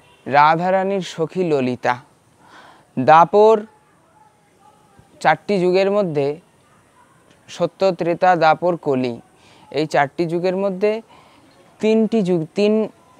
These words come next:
যখন তৃতীয় যুগ অর্থাৎ দাপর যুগ, এই দাপর যুগেই রাধারানীর সখী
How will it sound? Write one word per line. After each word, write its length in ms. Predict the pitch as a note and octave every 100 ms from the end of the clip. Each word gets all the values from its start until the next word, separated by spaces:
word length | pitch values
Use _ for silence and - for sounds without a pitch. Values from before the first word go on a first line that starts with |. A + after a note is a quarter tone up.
| - C#3
যখন 320 | D#3+ G3 G3
তৃতীয় 420 | F#3 G3 A3 G#3+
যুগ 400 | D3 C#3 C3 - -
অর্থাৎ 360 | D3+ - F#3
দাপর 420 | D3 C#3+ C#3+ F3+ F3
যুগ, 320 | C#3+ A#2+ A#2+ - _ _ _
এই 140 | D#3+ D#3+
দাপর 480 | D3+ D#3 F#3+ G3+
যুগেই 500 | F#3 G3 G3+ D#3+ C#3 D#3+ _ _ _ _ _ _ _ _ _ - -
রাধারানীর 680 | C3 D3+ E3 F3+ F#3+ G3+
সখী 540 | F#3+ - E3+ - F#3